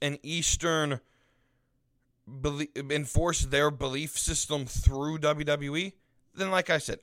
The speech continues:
I'm outta here. I'm not going to, to allow that to happen, and I won't support propaganda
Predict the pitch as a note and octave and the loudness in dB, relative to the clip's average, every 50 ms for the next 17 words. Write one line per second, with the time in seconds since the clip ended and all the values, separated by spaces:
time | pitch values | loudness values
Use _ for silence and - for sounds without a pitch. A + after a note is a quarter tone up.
0 | _ - C3 C3+ C3+ C3+ B2 A#2 A2+ G#2+ A#2 A2+ - _ _ - A#2+ C3+ C#3 C3+ | _ 0 0 2 2 2 2 0 0 -4 -8 -10 -12 _ _ -4 -4 0 2 2
1 | C3+ C3+ - D3 D3+ D3+ D3 D3 C#3 B2 - C#3 C3+ C3 B2 A2+ - _ _ _ | 2 2 2 2 2 2 2 0 -2 -2 0 2 4 4 4 2 0 _ _ _
2 | _ _ _ _ - D#3+ D#3+ D3+ C#3+ C3+ C3 B2+ C3 C#3 C#3 C3+ C3+ C3 B2+ - | _ _ _ _ -6 2 2 2 4 4 4 4 4 4 4 4 2 2 2 -2
3 | B2 A#2 B2 B2 C3 B2 B2+ B2 A#2+ A#2+ A#2+ A#2+ A#2+ A#2+ B2 C3 C#3 A#2+ - - | -4 -2 -2 -2 -2 0 -2 -2 -2 -2 -2 -2 0 0 0 -2 -2 -2 -6 -8
4 | - C3+ - - C3+ C#3 C3 B2+ A#2+ - _ _ _ _ _ _ _ _ _ _ | -8 -6 -2 0 2 2 2 2 -2 -6 _ _ _ _ _ _ _ _ _ _
5 | _ _ _ _ _ _ - - D3 C#3 B2 C3 C3+ B2+ A#2+ A2+ - - - - | _ _ _ _ _ _ 0 0 0 0 2 0 -2 0 0 -4 -4 -4 -10 -14
6 | - | -16